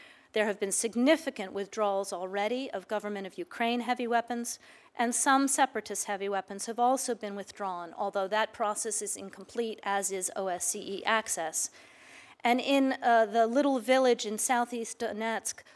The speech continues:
of Kominternova, demining has already begun under O S C E auspices.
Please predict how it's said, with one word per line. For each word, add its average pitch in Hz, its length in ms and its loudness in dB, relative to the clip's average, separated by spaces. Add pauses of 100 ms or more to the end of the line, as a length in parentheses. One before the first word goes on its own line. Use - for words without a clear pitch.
(100)
of 220 200 0
Kominternova, 220 1080 0 (540)
demining 254 680 0
has 190 160 -10
already 185 280 -6
begun 175 560 -10
under 208 320 -4
O 196 120 -2
S 190 160 -4
C - 140 -6
E 185 260 -8
auspices. - 720 -6